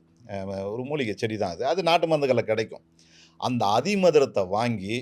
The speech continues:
வீட்டுக்கு கொண்டாந்துட்டு ஒரு பசும் கோமியத்துல அலம்பிடணும்.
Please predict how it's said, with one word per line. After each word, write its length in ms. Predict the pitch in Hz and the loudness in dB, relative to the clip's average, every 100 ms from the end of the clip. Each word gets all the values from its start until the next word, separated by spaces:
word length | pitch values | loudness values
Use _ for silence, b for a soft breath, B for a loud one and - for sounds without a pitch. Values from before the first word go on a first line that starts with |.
| 123 | -8
வீட்டுக்கு 300 | 127 139 135 | -8 -6 -6
கொண்டாந்துட்டு 500 | 110 104 98 85 98 127 - _ b b - | -4 -4 -4 -6 -2 -2 -4 _ b b -6
ஒரு 200 | 170 151 131 123 117 113 104 - | 2 4 4 2 0 -2 -4 -6
பசும் 360 | - 127 160 180 | 0 0 2 -2
கோமியத்துல 520 | - 131 123 113 - 127 | 0 0 2 0 0 0
அலம்பிடணும். 540 | 107 120 107 87 80 | 2 0 -2 -6 -14